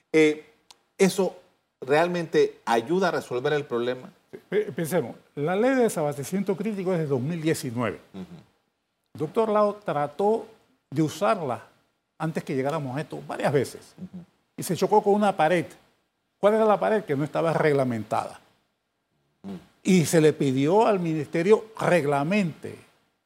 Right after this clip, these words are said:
Speaker 2: En un momento dado, el doctor Lao hasta dice, "Voy a hacer el proyecto de reglamentación yo,
Speaker 1: Ujú.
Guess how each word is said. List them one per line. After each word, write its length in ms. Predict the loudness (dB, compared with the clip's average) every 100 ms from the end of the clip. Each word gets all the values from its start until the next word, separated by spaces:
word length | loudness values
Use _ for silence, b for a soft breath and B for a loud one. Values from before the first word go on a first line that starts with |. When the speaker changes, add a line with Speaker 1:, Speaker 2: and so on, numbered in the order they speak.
| _ _
Speaker 2:
En 120 | -2 2
un 80 |
momento 340 | 4 2 2 4
dado, 140 | 2
el 60 | 0
doctor 240 | -2 0
Lao 200 | 2 2
hasta 340 | 0 0 -4 -2
dice, 240 | -2 -2
"Voy 260 | 2 4 2
a 40 |
hacer 200 | 0 2
el 100 | 2
proyecto 560 | 0 -4 0 2 2 0
de 120 | -2
reglamentación 840 | -2 0 0 0 -4 -6 -6 -6 -6
yo, 140 | -8
Speaker 1:
Ujú. 120 | -8